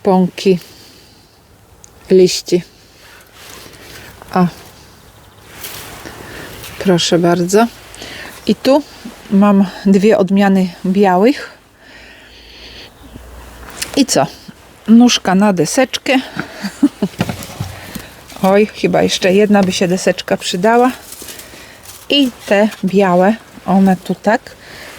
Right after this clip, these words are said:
to ja po prostu tylko im takie, o, tak gdzieś z tyle,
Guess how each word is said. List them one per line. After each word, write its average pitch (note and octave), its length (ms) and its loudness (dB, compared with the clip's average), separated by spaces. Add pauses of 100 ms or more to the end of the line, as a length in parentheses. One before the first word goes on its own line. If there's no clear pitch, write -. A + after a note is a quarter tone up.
(120)
to C4+ 100 4
ja B3 140 4
po E3+ 140 -2
prostu G3 400 0
tylko A#3 400 2
im F#3 160 2
takie, F#3 380 -2 (240)
o, F3 160 0 (140)
tak F3+ 140 0
gdzieś F3+ 180 2
z - 200 -6
tyle, F3+ 340 2